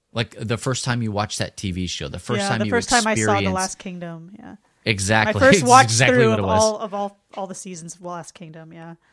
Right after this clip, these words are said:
Speaker 1: And I asked him, I was like,
Speaker 2: <laughs>
Speaker 1: "How much of what I'm experiencing now is just completely lost on you because this is your day-to-day?"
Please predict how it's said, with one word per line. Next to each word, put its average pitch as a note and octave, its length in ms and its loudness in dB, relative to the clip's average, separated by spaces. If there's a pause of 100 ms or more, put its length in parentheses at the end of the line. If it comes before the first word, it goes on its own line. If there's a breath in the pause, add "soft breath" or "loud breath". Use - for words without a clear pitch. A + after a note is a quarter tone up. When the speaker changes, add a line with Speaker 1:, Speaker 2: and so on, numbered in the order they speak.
(340)
Speaker 1:
And A#2 120 2
I D#3+ 140 0
asked D#3+ 460 -2
him, F#2+ 200 -2
I - 60 -2
was A#2 120 -2
like, A2+ 140 -4
Speaker 2:
<laughs> - 180 -8
Speaker 1:
"How G3 180 0
much A#3 380 -4
of C#3 220 -6
what A#2+ 160 0
I'm A#2 240 -2
experiencing A2 680 -6
now F2+ 320 -4
is G#2 140 -8
just - 200 -10
completely G2 480 -6
lost F2 320 -6
on D#2+ 140 -10
you D#2+ 120 -10
because E2 340 -10
this E2+ 140 -12
is E2 160 -14
your F2 80 -8
day-to-day?" C#2+ 540 -16